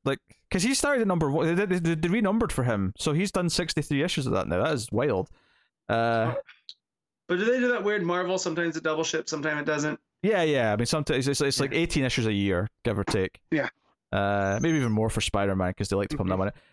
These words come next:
Speaker 1: money. Uh, number six is Immortal Hulk forty-five. Again, nice long
Speaker 2: Ooh.
Speaker 1: run.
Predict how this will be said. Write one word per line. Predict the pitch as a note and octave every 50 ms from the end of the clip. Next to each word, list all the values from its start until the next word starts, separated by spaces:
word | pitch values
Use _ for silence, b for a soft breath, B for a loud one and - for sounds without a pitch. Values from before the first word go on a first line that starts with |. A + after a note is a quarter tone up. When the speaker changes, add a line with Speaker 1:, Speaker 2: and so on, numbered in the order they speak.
| B B - A#2+
Speaker 1:
money. | B2 B2+ B2+ C#3
Uh, | D#3
number | F3 F3 E3+ F3
six | - - E3+ E3+ C#3
is | D3+
Immortal | D3 C3 C3+ C#3+ D3+ C3 D3
Hulk | A#2+ - C#3 C#3+ D3 - -
forty-five. | - C#3+ C3 - A2+ - - C3 C3 C3 C3+ D3+ D#3 D#3+ -
Again, | - C3 C#3 C3 D3+ A#3 A#3+ E3+
nice | B2+ C#3+ G#3 - -
long | C4 C4 B3+ G#3+
Speaker 2:
Ooh. |
Speaker 1:
run. | - - - - A2 G#2+ G#2